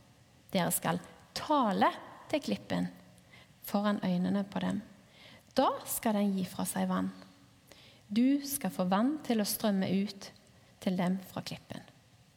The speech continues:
Det var i fjerde Mosebok. Og Herren, nei, Moses, han gjorde jo det som Herren sa. Det vil, han kalte folket til seg. Men så talte han, eh,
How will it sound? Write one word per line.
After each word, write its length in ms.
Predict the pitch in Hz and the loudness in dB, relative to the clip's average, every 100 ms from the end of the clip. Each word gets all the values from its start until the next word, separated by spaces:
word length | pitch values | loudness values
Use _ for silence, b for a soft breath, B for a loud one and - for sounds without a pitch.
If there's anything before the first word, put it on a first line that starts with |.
| - _ - | -20 _ -6
Det 80 | |
var 80 | 190 | -4
i 80 | 190 | -4
fjerde 320 | - 175 170 | -4 -4 -2
Mosebok. 540 | 190 190 - 220 226 - - - - - - B B B B B - | -2 -2 -6 -8 -8 -14 -20 -20 -20 -10 -10 B B B B B 0
Og 80 | 330 | 6
Herren, 600 | 285 226 294 415 392 294 | 6 6 4 4 0 2
nei, 320 | 285 277 269 262 | 6 6 6 6
Moses, 360 | 269 269 349 - | 4 2 0 4
han 140 | 294 277 | 6 6
gjorde 260 | 240 277 | 4 4
jo 140 | 349 320 | 2 4
det 140 | 320 349 - - - | 2 0 -6 -14 -4
som 200 | - 262 | 0 2
Herren 240 | 226 240 | 4 2
sa. 220 | 240 254 320 | 4 4 4
Det 80 | 285 | 4
vil, 160 | 277 | 6
han 200 | 269 269 | 4 4
kalte 420 | 269 262 262 - 294 - | 4 2 2 2 2 0
folket 640 | - 262 311 - 233 208 - | 2 2 2 0 0 0 -2
til 160 | 320 | -2
seg. 320 | - - 180 - - B B B B B B - - | 0 0 0 -4 -16 B B B B B B -20 -4
Men 120 | 202 | -2
så 100 | 277 277 - - - - - | 0 -4 -10 -20 -20 -18 -12
talte 720 | - 240 214 156 - - 240 | -2 0 2 0 -4 -2 2
han, 140 | 269 269 - - - - - b b b - - - b b b b b b b b b b - _ - - - _ - | 4 2 -2 -16 -20 -20 -20 b b b -20 -20 -20 b b b b b b b b b b -20 _ -20 -20 -20 _ -4
eh, 560 | 233 226 220 202 196 | 0 2 2 0 -2